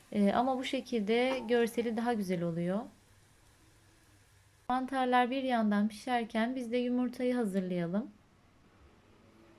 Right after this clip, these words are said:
Üç adet yumurtayı bir kaseye alalım.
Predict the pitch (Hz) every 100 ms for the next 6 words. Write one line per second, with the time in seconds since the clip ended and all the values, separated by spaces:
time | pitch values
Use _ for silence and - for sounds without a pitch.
0 | - 294 277 240 233 262 254 240 233 -
1 | 202 202 247 - - 277 285 262 247 -
2 | 220 226 262 240 175 196 294